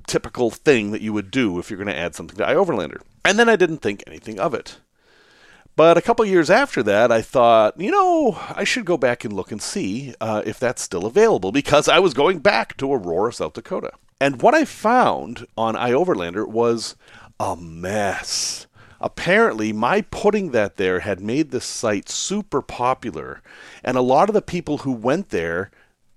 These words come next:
weren't very nice. They spent a week there, they left trash everywhere,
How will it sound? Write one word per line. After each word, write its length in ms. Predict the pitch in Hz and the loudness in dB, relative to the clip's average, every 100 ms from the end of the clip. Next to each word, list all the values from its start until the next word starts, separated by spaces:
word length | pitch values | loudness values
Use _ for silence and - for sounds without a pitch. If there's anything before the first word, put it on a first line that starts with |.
| - | -4
weren't 400 | 120 202 240 - | 2 2 2 -4
very 320 | 156 175 175 | -2 0 2
nice. 720 | 147 127 85 - - - - 90 | 0 -2 -4 -6 -6 -6 -10 -6
They 380 | 110 113 113 110 | -2 0 0 -2
spent 540 | - - - 120 98 | -4 -6 -2 -4 -4
a 80 | 92 | -8
week 560 | 90 85 202 214 - | -8 -2 -2 -2 -4
there, 400 | 165 156 147 139 | 0 4 4 2
they 140 | 120 95 | 2 0
left 260 | 92 - | -2 -4
trash 560 | - - 147 139 135 - | -14 -2 2 2 0 -4
everywhere, 560 | 113 117 101 101 98 | -6 -4 0 0 0